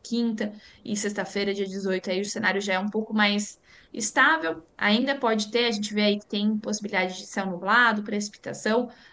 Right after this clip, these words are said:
mas volumes mais baixos. E essa chuva mais intensa retoma a partir aí de sexta-feira à tarde. O início da, da Sexta-feira Santa, né, o feriadão, pode ter chuvas aí mais intensas na região. Isso caminhando pra sábado também.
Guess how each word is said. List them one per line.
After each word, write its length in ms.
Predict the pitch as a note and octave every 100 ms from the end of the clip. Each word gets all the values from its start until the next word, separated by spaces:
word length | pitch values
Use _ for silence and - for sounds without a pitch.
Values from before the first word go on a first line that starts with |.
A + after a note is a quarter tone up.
| _
mas 180 | G#3 G3
volumes 380 | G3+ G#3 G3+ F#3+
mais 240 | F3+ F3
baixos. 640 | - F3+ A3 B3+ D4 D4 - - _
E 80 | C#3
essa 160 | A#3
chuva 300 | B3 B3+ B3
mais 240 | B3+ B3 B3
intensa 440 | B3 B3 G#3+ B3
retoma 720 | A#3+ A#3+ - G3+ G3 G#3 G#3 -
a 100 | G#3
partir 440 | G#3 G#3 G#3 G#3
aí 180 | F#3 F#3+
de 80 | G#3
sexta-feira 560 | - F#3+ G3 G3+ G3+
à 40 | G3+
tarde. 640 | G3+ D#3+ F#3+ G#3 - - _
O 60 | -
início 400 | G3 G3 A#3 A3+
da, 200 | G#3 F#3
da 180 | F#3 G3+
Sexta-feira 520 | G#3 G3+ G#3 G#3 F#3+
Santa, 480 | F#3 G#3+ A#3 C4+ A3
né, 140 | G3
o 80 | G3
feriadão, 560 | G#3 G3+ G3 F3+ F#3+ G#3 - _
pode 280 | - G3 G3+
ter 120 | G3
chuvas 440 | G#3 - F#3 G3 G3+
aí 280 | F3 G3 G#3 _
mais 320 | F#3 F3+ G3+
intensas 680 | G#3+ B3 A#3 F#3+ G3 G3 G3+
na 100 | G3
região. 640 | G3 G#3 G#3 F#3+ F3+ A#3+ B3 - _
Isso 220 | G#3+ -
caminhando 580 | - G3+ F#3+ F#3+ A#3 B3
pra 180 | A#3+ G#3
sábado 480 | G#3 G3 G3 F#3 F3+
também. 500 | G3 F#3 A3 A#3